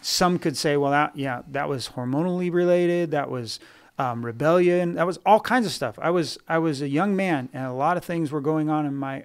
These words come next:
in my heart and mind and my physiology at that time. Regardless, that doesn't excuse the fact that it wasn't okay.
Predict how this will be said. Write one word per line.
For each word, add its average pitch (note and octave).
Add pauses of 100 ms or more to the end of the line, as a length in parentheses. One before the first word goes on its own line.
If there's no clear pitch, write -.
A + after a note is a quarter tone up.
(100)
in C#3
my B2+
heart C#3+
and C#3
mind C#3
and C3
my B2
physiology C#3
at A2
that A2+
time. A#2 (400)
Regardless, D3+
that C#3+
doesn't F#3+
excuse F#3
the C3+
fact C3
that C3
it C3
wasn't B2
okay. -